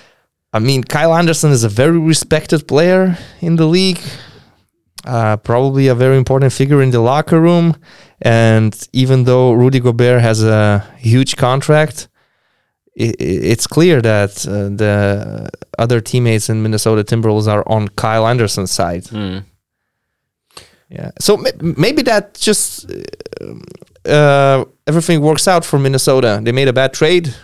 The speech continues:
Speaker 1: Rudy Gobert punched the teammate. Uh, now he's not gonna play. <laughs> He's not, not
Speaker 2: Too,
Speaker 1: part of
Speaker 2: too,
Speaker 1: the team anymore.
Speaker 2: too bad he
Speaker 1: <laughs>
Speaker 2: has, um, that contract.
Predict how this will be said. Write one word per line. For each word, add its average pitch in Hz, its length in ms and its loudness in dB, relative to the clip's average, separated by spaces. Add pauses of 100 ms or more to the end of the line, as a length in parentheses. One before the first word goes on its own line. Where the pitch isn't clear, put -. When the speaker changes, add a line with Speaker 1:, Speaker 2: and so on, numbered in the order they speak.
(520)
Speaker 1:
Rudy 127 140 -2
Gobert 127 380 0
punched 135 220 -2
the 123 80 -2
teammate. 165 500 -2 (800)
Uh, 104 200 0
now 110 180 0
he's 180 140 2
not 190 160 2
gonna 196 120 0
play. 190 300 0
<laughs> - 60 -6 (1600)
He's 147 140 0
not, 175 160 0
not 175 240 0
Speaker 2:
Too, - 80 0
Speaker 1:
part 180 120 2
of 170 100 0
Speaker 2:
too, 165 80 4
Speaker 1:
the 147 40 4
team 175 180 2
anymore. 117 260 2
Speaker 2:
too 104 40 2
bad 120 240 2
he 123 140 2
Speaker 1:
<laughs> 113 140 2
Speaker 2:
has, 101 260 0
um, 90 1000 -2
that 92 220 -8
contract. 107 640 -8